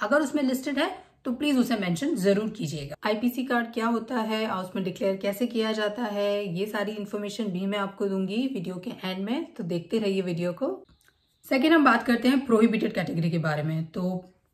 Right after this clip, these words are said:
प्रोहिबिटेड है मतलब बिल्कुल नहीं ला सकते, बिल्कुल। इस कैटेगरी के अंदर वो सामान होता है जो आप ला ही नहीं सकते हैं,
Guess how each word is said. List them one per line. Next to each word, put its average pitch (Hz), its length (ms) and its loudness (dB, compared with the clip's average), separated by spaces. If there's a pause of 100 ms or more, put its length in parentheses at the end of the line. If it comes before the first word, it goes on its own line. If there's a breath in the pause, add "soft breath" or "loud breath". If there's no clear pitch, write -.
प्रोहिबिटेड 214 580 4
है 220 260 2
मतलब 185 320 0
बिल्कुल 202 840 0
नहीं 214 300 6
ला 160 140 4
सकते, 156 460 -10 (460 loud breath)
बिल्कुल। 190 240 2
इस 233 220 2
कैटेगरी 233 340 4
के 247 60 4
अंदर 226 200 2
वो 208 160 0
सामान 214 300 0
होता 202 240 -2
है 214 100 0
जो 226 100 2
आप 220 140 2
ला 180 240 6
ही 220 180 6
नहीं 208 160 4
सकते 196 320 -6
हैं, 226 200 -2